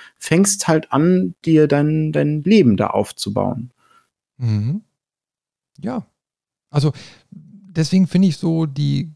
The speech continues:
Speaker 2: Story von Ready Player One eigentlich interessant. Das Buch geht ja noch viel, viel weiter. Es,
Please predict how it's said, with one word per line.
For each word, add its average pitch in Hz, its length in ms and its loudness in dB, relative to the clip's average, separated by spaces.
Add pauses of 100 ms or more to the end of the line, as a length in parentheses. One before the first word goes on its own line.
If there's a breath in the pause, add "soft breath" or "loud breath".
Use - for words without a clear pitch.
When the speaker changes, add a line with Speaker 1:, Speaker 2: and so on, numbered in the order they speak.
(100)
Speaker 2:
Story 165 400 -2
von 165 280 -4
Ready 151 200 -2
Player 147 400 -6
One 147 220 -4
eigentlich 135 220 -6
interessant. 139 340 -4
Das 120 140 -2
Buch 156 180 0
geht - 180 -4
ja 131 60 0
noch 123 140 0
viel, 156 180 -2
viel 123 220 -2
weiter. 117 360 -2
Es, 113 200 -6